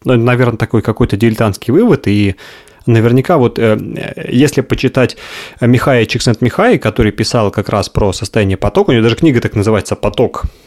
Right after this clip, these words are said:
Я её не читал, если что, ребят, я понятия не имею, о чём там написано. Я примерно понимаю, ну, я, я читал, ну, краткую интерпретацию и выдержки оттуда,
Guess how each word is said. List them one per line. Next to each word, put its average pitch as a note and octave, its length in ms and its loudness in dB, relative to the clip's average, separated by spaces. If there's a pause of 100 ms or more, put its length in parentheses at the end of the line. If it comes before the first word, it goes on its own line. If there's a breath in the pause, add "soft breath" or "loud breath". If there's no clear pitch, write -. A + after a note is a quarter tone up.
(220 soft breath)
Я B2+ 220 2
её A2+ 140 4
не B2+ 260 4
читал, D#3+ 540 0
если A2+ 280 -2
что, - 160 -2
ребят, G#2+ 220 0
я - 60 0
понятия A#2+ 400 0
не A2 40 4
имею, G#2+ 120 2
о G2 40 0
чём A2 140 -2
там G2+ 120 0
написано. A2 520 0 (460 loud breath)
Я A#2+ 320 0 (320)
примерно D3 580 4
понимаю, G2+ 720 0
ну, G#2+ 280 0
я, G#2+ 420 -6
я G#2+ 160 0
читал, G2 400 -2
ну, F#2 260 -2 (400)
краткую G#2 460 -2
интерпретацию - 800 2
и B2 160 4
выдержки A#2 440 0
оттуда, G#2 540 0